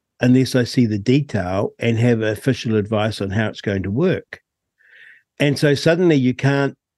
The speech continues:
get that full agreement because it's all a bit pie in the sky. So the policies are very, very hard to do. So, for example, what we did, uh, when I negotiated with the National Party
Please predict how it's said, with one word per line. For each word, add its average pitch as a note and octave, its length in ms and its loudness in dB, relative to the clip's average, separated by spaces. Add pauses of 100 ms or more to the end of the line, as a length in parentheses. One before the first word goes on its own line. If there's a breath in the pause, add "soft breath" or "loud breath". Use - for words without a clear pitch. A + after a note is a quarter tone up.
(420)
get C3 260 0
that B2+ 200 -6
full C3+ 260 2
agreement A#2+ 580 0
because A#2+ 640 0 (320)
it's B2+ 180 -2
all C3+ 180 4
a A#2+ 40 0
bit B2 240 -4
pie C3 260 0
in B2+ 80 4
the A#2+ 80 2
sky. E3+ 540 -4 (880 loud breath)
So E3 160 4
the D#3+ 120 4
policies F#3 640 2
are A2+ 60 0
very, C#3+ 360 2
very D#3+ 300 -2
hard C3 440 -2
to A#2 100 -6
do. G#2+ 280 0
So, B2+ 220 0
for C3 160 -2
example, B2+ 480 0
what C3 280 0
we E3+ 360 2
did, E2 380 -8 (720 soft breath)
uh, A2+ 260 0
when A2 200 0
I B2 180 2
negotiated F#2+ 920 -4
with G2 260 -8
the G2 100 -6
National A2 400 -2
Party F#2 520 -8